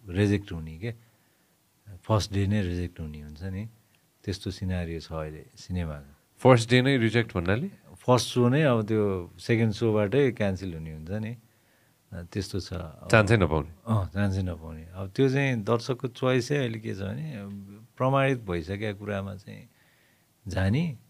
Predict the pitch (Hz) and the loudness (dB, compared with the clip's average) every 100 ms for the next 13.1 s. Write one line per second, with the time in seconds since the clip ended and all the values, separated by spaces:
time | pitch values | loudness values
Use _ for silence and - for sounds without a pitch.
0 | _ _ 95 85 87 107 104 95 98 - | _ _ -14 -14 -14 -12 -14 -10 -12 -8
1 | 104 98 87 71 69 82 - 120 120 120 | -8 -8 -10 -18 -20 -10 0 2 4 4
2 | 120 117 120 123 113 123 113 104 107 117 | 4 4 4 4 2 0 0 0 -2 -2
3 | 90 85 95 123 107 92 107 110 117 104 | -4 -4 -6 -8 -8 -12 -12 -8 -6 -4
4 | 110 113 120 92 95 107 107 104 107 104 | -2 0 0 0 -2 -2 -2 -4 -4 -4
5 | 101 95 95 90 78 76 _ _ _ _ | -4 -4 -4 -6 -10 -14 _ _ _ _
6 | _ _ _ _ _ _ _ - 90 90 | _ _ _ _ _ _ _ -8 -6 -4
7 | 85 82 85 87 85 85 87 85 82 87 | -6 -8 -10 -10 -14 -10 -8 -8 -8 -12
8 | - - 73 _ _ _ _ _ _ _ | -14 -18 -20 _ _ _ _ _ _ _
9 | _ - 92 98 104 101 107 104 90 80 | _ -6 -2 0 0 0 0 0 -4 -8
10 | 82 98 104 95 - 110 113 104 - 104 | -6 -4 -6 -8 -4 -2 0 -2 -4 -2
11 | 98 95 87 82 85 92 117 101 98 98 | 0 -2 -4 -6 -8 -8 -6 -4 -4 -4
12 | 90 98 95 82 78 92 - 95 98 95 | -6 -8 -8 -8 -10 -14 -10 -8 -8 -10
13 | 85 | -14